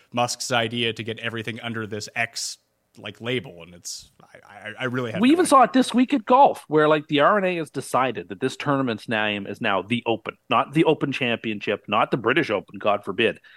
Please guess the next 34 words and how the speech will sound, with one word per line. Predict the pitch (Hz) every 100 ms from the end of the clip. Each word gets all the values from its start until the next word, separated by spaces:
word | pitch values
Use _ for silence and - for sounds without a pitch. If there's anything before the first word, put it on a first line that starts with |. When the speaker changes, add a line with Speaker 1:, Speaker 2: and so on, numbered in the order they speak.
| - -
Speaker 2:
just | 139 139
the | 113 127
Open. | 135 135 - - -
And | 107
it's | 104
always, | - 139 151 143 135 -
like, | 127 120 107
all | 110 131
the, | 151 127
the, | 113 104 101 _ -
the | 92 87 _
packaging | - 131 151 131 131 131 131 _ - - - - _ _ _ 139
and |
everything | 135 139 139 131
only | 151 156 160
refers, | 143 - 151
and | - 143
it's | 165
like, | 165 _
that's | - -
kinda | - 294 113
dumb. | - 76 135 156
No | 190
one | 320 320
calls | - 175 202
it, | 160 104 104 135 139
very | 131 196
few | 185 160
people | 139
just | 113
call | - 156
it | 104
the | 95
Open. | 104 95 95 -